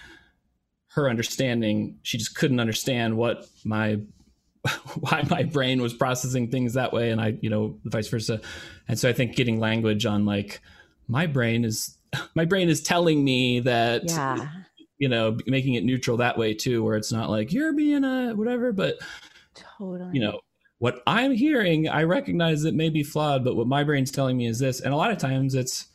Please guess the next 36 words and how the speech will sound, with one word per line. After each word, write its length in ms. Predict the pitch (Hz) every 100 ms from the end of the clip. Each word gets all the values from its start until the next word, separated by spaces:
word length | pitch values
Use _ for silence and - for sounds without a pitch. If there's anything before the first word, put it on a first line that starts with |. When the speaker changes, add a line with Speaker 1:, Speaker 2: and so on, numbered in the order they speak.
| _ _ -
Speaker 1:
"No, 160 | 104
that's 200 | 107 107
not 120 | 117
what 100 | 85
I 60 | 95
meant. 260 | 95 78 -
What 140 | 120
I 100 | 123
meant 240 | 117 107 -
was," 520 | 107 104 107 - - -
and, 380 | 107 113 190 156
you 100 | 127
Speaker 2:
Mm-hmm. 60 | 110
Speaker 1:
know, 240 | 107 123 - -
and 100 | 107
so 180 | - 107
just 220 | 113 -
being 160 | 117 107
able 180 | 107 -
to, 240 | 113 92 - -
to, 280 | 101 87
uh, 200 | 87 82 - _ _ _ _ _ _ _ _ _ _ -
deal 160 | 117
with 120 | 101 104
that 200 | 110 -
stuff 280 | 101 -
too, 220 | - 107 85
I 60 |
think, 240 | 85 82 -
has 140 | -
been 140 | -
helpful. 420 | - - - - - _ _ _
Speaker 2:
Yeah, 380 | 196 175 160 185 - _ -
that's 240 | 196 -
huge. 520 | - 190 196 - - _ _ - - - _ _ _ -
You 520 | 233 311 339 370